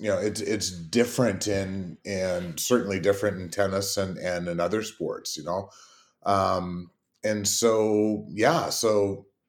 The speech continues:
you know, I remember, eh, talking with, well, Chris McCormick and Peter Reed and, um, you know, a lot of, uh, pros talking about trying to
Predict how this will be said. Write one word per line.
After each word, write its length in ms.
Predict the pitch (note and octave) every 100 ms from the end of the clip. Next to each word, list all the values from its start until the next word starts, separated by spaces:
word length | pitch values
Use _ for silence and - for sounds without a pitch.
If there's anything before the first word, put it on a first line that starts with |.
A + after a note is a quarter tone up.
| _ _ _ _ _ _ _ _ _ _ - - _ -
you 80 | A#2
know, 60 |
I 40 | A#2
remember, 960 | A#2 A#2 B2+ C3+ C3 B2+ A#2+ G#2+ - - A#2 A#2+
eh, 100 | G#2+
talking 500 | G#2 A2 A2+ C3 A2+
with, 300 | A2 G#2 -
well, 320 | G#2+ A2+ G#2 A2+
Chris 300 | - G#2+ -
McCormick 760 | G2+ A#2+ A#2+ B2 B2+ A#2+ A#2+
and 360 | F2 E2 D#2+ -
Peter 280 | B2 A2+ G2
Reed 560 | A2+ C3 B2+ B2+ B2+
and, 300 | G2+ F2 E2 - - - _ _ _ F2
um, 720 | F#2+ F2+ F2+ F2+ F2 F2 - _ _ _
you 60 | G#2+
know, 120 | G#2
a 20 |
lot 260 | F#2+ G#2 A#2
of, 380 | F#2 F2 - - - -
uh, 460 | F#2 F2+ F2 F2 E2 _ _ _ _ - - _ -
pros 380 | B2 A2 G#2 -
talking 460 | A2 A2+ B2+ A#2
about 480 | G2+ G2 G2 F#2+ -
trying 360 | - A2+ A2 G#2
to 180 | -